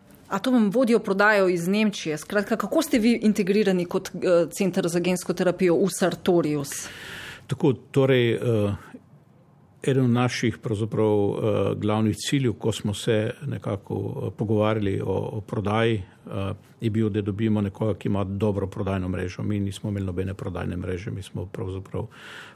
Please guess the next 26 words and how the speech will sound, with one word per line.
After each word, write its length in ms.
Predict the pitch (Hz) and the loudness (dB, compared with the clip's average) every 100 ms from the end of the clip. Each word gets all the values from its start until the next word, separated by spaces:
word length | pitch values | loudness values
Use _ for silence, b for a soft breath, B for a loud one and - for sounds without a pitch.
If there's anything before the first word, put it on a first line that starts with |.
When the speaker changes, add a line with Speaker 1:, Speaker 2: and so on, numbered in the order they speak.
| B | B
Speaker 2:
po 100 | - | -8
celem 280 | - 123 110 | 0 2 0
svetu 460 | - 107 110 101 98 | 0 -2 -2 -4 -6
prodajali 460 | - 98 95 90 - | -6 -4 -2 -4 -4
tukaj. 280 | 95 - 90 | -6 -6 -12
Eh, 1700 | - - - 120 110 107 107 107 101 - - - - - - - 104 | -16 -20 -12 -8 -6 -6 -6 -8 -10 -14 -20 -20 -20 -20 -16 -10 -8
Sartorius 640 | - 110 127 110 98 - | -6 -2 0 0 -2 -2
ima 380 | 107 101 101 113 | -2 0 0 -2
nekaj 360 | 117 110 110 107 | -2 -4 -4 -8
sto 240 | - 110 | -4 -2
ljudi. 340 | 98 98 107 107 _ _ - | -2 -2 -4 -6 _ _ -4
Ta, 120 | 147 - - | -4 -4 -2
ta 100 | 151 | -2
prodajna 420 | 143 117 123 131 | 2 2 4 4
mreža 280 | 113 117 123 | 4 2 0
seveda, 380 | - 127 127 117 | -4 -4 0 0
eh, 180 | 104 - 120 120 - - _ - - 127 131 127 | 0 -2 -4 -2 -4 -8 _ -16 -10 -6 -4 0
rabi 280 | 117 110 | 2 2
nekaj 240 | 104 104 139 | 2 0 -2
časa, 380 | 123 123 123 127 | 0 0 0 -4
da 120 | 120 | -4
se, 160 | - | -2
mm, 1000 | 120 110 113 135 120 113 123 127 120 117 | -2 -2 -4 -2 -2 -2 -4 -4 -4 -2
nauči, 500 | 113 104 - 117 104 | -2 -4 -4 -2 0
eh, 380 | - 127 117 104 - B B B B B B - | -2 -4 -4 -4 -8 B B B B B B -20
eh, 40 | - | -10